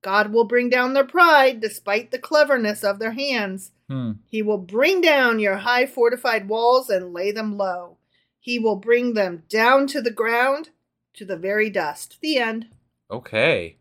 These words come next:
Speaker 1: Fuck you and die unless you're me, and I get to live and you get to die. Yay, yay, yay.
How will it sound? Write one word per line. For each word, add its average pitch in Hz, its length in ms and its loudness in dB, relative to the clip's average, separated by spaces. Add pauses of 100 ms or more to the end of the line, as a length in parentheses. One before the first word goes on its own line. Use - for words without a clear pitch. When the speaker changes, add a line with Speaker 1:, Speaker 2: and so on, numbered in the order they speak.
(400)
Speaker 1:
Fuck 233 280 -8
you 302 120 0
and 302 120 2
die 233 260 2
unless 208 380 -2
you're 240 120 -2
me, 208 440 -4
and 190 140 -8
I 208 60 -6
get 226 160 -4
to 247 80 -8
live 208 320 -4
and 190 80 -8
you 190 80 -8
get 220 160 -6
to 233 80 -6
die. 202 260 -2
Yay, 202 320 -2
yay, 214 220 -2
yay. 196 420 -2